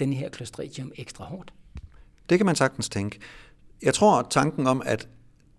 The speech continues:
Speaker 2: det, vi kommer med i donorafføringen, presser clostridierne ud af tarmen, den tanke tror jeg er rigtig. Vi har også prøvet at fæstestransplantere patienter uden at give dem antibiotika først, altså med aktiv clostridieinfektion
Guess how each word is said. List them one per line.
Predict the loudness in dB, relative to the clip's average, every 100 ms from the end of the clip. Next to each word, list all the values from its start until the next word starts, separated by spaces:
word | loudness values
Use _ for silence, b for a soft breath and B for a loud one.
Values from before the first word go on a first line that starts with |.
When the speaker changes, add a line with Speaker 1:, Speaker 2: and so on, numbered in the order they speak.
| _
Speaker 2:
det, | 2
vi | 2
kommer | 2 2 2
med | -2 -4 -4
i | -2
donorafføringen, | 0 2 0 -4 -4 -6 -6 -12 -16 _
presser | -4 -2 0 -2 -2
clostridierne | -4 0 -2 -2 -6 -4
ud | -4
af | -4
tarmen, | -2 -4 -6 -12 -14 -20 _ -2
den | 0
tanke | 2 0 0
tror | -2 -4
jeg | -2
er | -4
rigtig. | -6 -6 -12 -12 B B B
Vi | -4
har | 0
også | 2 0 0
prøvet | -2 0 0
at | 0
fæstestransplantere | 0 0 -4 -6 -6 -6 -4 -2 -2 -6 -16 -12
patienter | -2 -2 0 -4 -6 0
uden | 2 4
at | 0
give | -2
dem | -2
antibiotika | -4 -4 -6 -6 -10
først, | -8 -6 -6 -8 -6
altså | -4 -2 -6 B B B
med | -4 0
aktiv | -2 -2 0 0
clostridieinfektion | 0 -2 -2 -2 -4 -6 -4 0 0